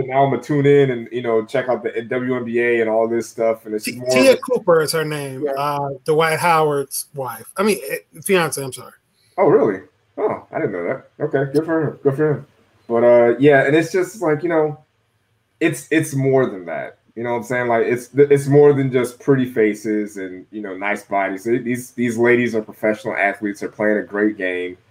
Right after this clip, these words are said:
Speaker 1: And, uh, I just, I just think that they do, their league needs a little bit more support outside of the, "Oh, I like the way Candace Parker looks or Skylar Diggins looks." Like, they're playing good basketball. And,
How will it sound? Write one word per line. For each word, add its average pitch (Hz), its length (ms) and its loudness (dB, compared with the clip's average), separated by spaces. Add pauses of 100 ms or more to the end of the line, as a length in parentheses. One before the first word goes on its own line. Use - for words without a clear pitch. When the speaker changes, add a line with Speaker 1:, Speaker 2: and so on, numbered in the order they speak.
(640)
Speaker 1:
And, 98 160 -6
uh, 92 180 0
I 113 120 2
just, 143 320 0 (720)
I 127 80 2
just 143 180 2
think 156 160 4
that 131 100 2
they 120 220 2
do, 143 420 4
their 143 200 4
league 165 420 2 (680)
needs 139 380 0
a 120 60 -6
little 127 240 0
bit 117 120 -4
more 110 220 -4
support - 640 -4 (200)
outside 110 580 -4
of 95 220 -8
the, 98 280 -8
"Oh, 104 280 0
I 107 160 -4
like 107 320 -2
the 107 80 -6
way 98 520 -6
Candace 104 340 -8
Parker 98 400 -6
looks 76 540 -10
or 101 200 0
Skylar 104 500 0
Diggins 90 380 -6
looks." 87 260 -10
Like, 87 160 -6
they're 110 160 2
playing 117 540 2 (800)
good 135 200 4
basketball. 110 840 2
And, 101 340 -6